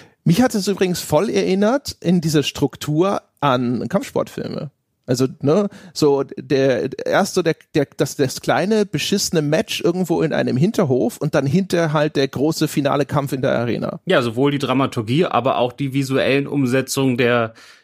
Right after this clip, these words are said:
Speaker 2: der Gerichtsduelle sind ja eher Boxduelle, ne? Also wenn man, wenn jetzt sozusagen ein Anwalt einen Beweis vorbringt,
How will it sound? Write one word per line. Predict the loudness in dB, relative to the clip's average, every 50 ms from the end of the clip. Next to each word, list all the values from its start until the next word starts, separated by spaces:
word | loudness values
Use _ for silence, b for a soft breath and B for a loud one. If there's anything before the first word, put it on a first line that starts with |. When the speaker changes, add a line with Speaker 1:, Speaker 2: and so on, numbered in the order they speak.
| B -4
Speaker 2:
der | -2 -2
Gerichtsduelle | 0 0 0 0 -2 -4 -10 -4 -2 -2 0 2 2 2 0
sind | 0 -4 -2
ja | -2 0
eher | 0 2 0 0
Boxduelle, | 0 -2 -4 -4 -4 -6 -4 -4 -4 -2 -2 -4 -2
ne? | -2 -2 0
Also | 0 0 -2 0
wenn | 0 0 2
man, | 2 2 0 0 -2 -6 B B B B B B B B B -6
wenn | -2 -2 0
jetzt | 0 0 0 0
sozusagen | -2 -4 0 0 0 0 0 0
ein | 0 0 0
Anwalt | 2 0 0 2 2 2 2 0 0
einen | -2 -2 -2 0
Beweis | -2 -2 -4 -2 0 0 0 0 -2 -4
vorbringt, | -6 -2 0 2 2 2 0 -2 -2 0 0 2 2 2 0 -2 -6 -20 _